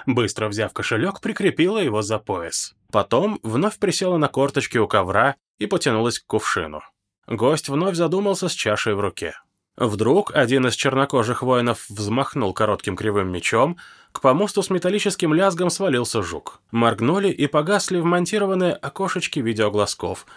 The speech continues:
тренькнули усики антенн. Гость спокойно кивнул девушке, и та шустро сгребла обломки в маленькую урну с крышкой.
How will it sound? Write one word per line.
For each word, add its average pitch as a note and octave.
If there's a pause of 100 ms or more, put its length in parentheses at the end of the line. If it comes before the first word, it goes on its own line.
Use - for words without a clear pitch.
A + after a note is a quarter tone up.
(140)
тренькнули F#3+
усики G#2+
антенн. F#2 (580)
Гость B2
спокойно A#2
кивнул G2+
девушке, F3 (200)
и C#3+
та G3
шустро G3
сгребла F3+
обломки D3
в C#3
маленькую E3+
урну G2+
с -
крышкой. D#2+